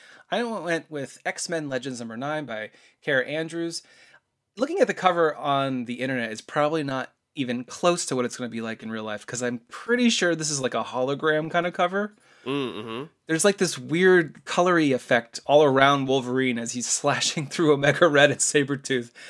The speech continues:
Speaker 1: and Lady Deathstrike.
Speaker 2: This one's really fun. Yeah, this feels very nineties, like, in a good way.
Speaker 1: Right? It's, it, it, not only that, like, the, um, the box, the Marvel Comics box at the top left,
Speaker 2: Yeah,
Speaker 1: kinda has
Speaker 2: yeah.
Speaker 1: that vibe.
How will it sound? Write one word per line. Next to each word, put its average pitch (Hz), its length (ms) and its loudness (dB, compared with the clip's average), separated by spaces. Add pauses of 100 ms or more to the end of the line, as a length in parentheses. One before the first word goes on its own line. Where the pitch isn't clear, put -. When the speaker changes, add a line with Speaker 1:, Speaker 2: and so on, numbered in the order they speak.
(160)
Speaker 1:
and 131 160 -4
Lady 131 220 0
Deathstrike. 120 640 0
Speaker 2:
This 107 200 -8
one's 104 220 -10
really 95 240 -8
fun. 87 480 -12 (100)
Yeah, 90 240 -2
this 107 220 -10
feels 123 380 -6
very 101 280 -4
nineties, 95 640 -8
like, 92 180 -14
in 104 120 -8
a 95 60 -8
good 87 220 -12
way. 87 320 -10
Speaker 1:
Right? 233 560 4
It's, 175 300 -2
it, 180 200 2 (220)
it, 180 260 -4
not 185 200 6
only 208 160 2
that, 185 180 8
like, 147 160 4
the, 143 200 2
um, 113 400 0 (480)
the 120 60 -14
box, 143 340 4
the 143 80 -2
Marvel 139 220 2
Comics 131 280 -2
box 120 240 -2
at - 60 -18
the 120 80 -12
top 117 240 -4
left, 127 340 0
Speaker 2:
Yeah, 165 240 2
Speaker 1:
kinda 147 140 2
has 139 260 2
Speaker 2:
yeah. 131 60 4
Speaker 1:
that 131 240 4
vibe. 127 540 4